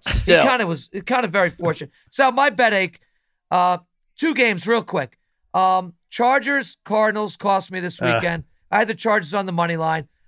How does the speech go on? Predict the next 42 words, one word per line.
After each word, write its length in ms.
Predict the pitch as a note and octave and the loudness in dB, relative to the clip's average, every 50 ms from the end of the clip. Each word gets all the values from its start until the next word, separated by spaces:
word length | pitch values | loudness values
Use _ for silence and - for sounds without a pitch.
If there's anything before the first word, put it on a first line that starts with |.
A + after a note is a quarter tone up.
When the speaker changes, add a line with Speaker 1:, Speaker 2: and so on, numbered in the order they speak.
| _ _ - | _ _ 2
Speaker 3:
Bottom 240 | A3 B3 C4+ C4 B3+ | 4 4 4 2 0
line 160 | B3 A#3 A3 | 0 0 0
is 80 | G3+ | -2
they 140 | G#3+ G3 F3 - _ | -4 -6 -6 -8 _
throw 160 | - G3 F3 | -4 -4 -4
two 300 | E3+ - - - D4 D4+ | -4 -6 -6 -4 -4 -4
fades 440 | D4 - - A3 G#3+ G#3 G#3 E3 - | -4 -2 0 2 2 2 0 -2 -4
at 120 | G3 F#3 - | -6 -6 -4
the 100 | F3 F#3+ | -6 -6
end 100 | G3 G3 | -4 -4
of 80 | G3 F3 | -4 -6
the 60 | F3 | -4
game. 340 | C#3+ E3+ E3 D#3+ E3 D3+ - _ _ _ _ _ - | -4 -2 -2 -2 -4 -6 -10 _ _ _ _ _ -2
The 100 | G#3 G#3 | 0 4
last 360 | G#3 B3 D4+ E4 D#4+ - B3 | 4 6 6 4 2 0 -2
one, 180 | A#3+ A3 G#3 | -2 -2 -2
the 80 | G3 F#3+ | -2 -2
guy 220 | E3 C4 C#4+ C#4+ | 0 2 2 2
celebrates 640 | B3+ - - B3+ C#4 D#4+ D4+ G#3+ F#3 F#3 F3+ E3+ - | 0 0 0 0 2 2 2 0 0 -2 -2 -2 -2
like 140 | G#3+ G3+ - | -4 -4 -4
he 60 | G#3+ | -4
won 180 | G#3+ A3+ A#3 A3+ | -2 -2 -2 -2
the 60 | G#3+ | -4
Super 320 | D3+ - - E4 F4 D#4 | -6 -6 -6 -6 -4 -4
Bowl, 220 | - - E3 D#3 D#3+ | -4 -4 -4 -2 2
Speaker 1:
<laughs> 80 | G3+ | 2
Speaker 3:
right? 140 | B3+ C4+ - _ _ _ _ - | 2 2 0 _ _ _ _ -2
But 180 | - C4 A#3 G#3+ | -2 -2 0 2
yet, 220 | C#4+ D4+ C4+ - - _ _ _ _ - - _ | 2 0 0 0 -6 _ _ _ _ -20 -10 _
Brian 240 | A3+ D#4 F#4 G4 F#4 | 0 2 2 2 2
and 100 | E4+ D#4 | 2 2
I, 140 | C#4+ C#4 C4 | 2 2 2
like, 160 | B3+ B3 - | 0 -2 -2
this, 180 | D4 E4 E4 - - | -4 -4 -6 -4 -4
that 160 | F#4 F4+ F#4+ | -2 0 2
wasn't 280 | E4+ D#4 - G#3 F3 | 2 2 0 -2 -6
a 40 | D#3 | -8
catch 340 | - - G3+ B3 - - - | -6 -2 -2 -2 -2 -2 0
right 220 | B3+ F4 F#4 F4 | 0 0 0 0
from 140 | - F4 D#4+ | -4 -8 -8
the 60 | D4+ | -6
beginning. 540 | B3+ B3+ G#3+ E3+ C#4+ F4 F4+ D4 G#3+ D3 A2+ | -6 -6 -4 -2 0 0 0 0 -2 -6 -12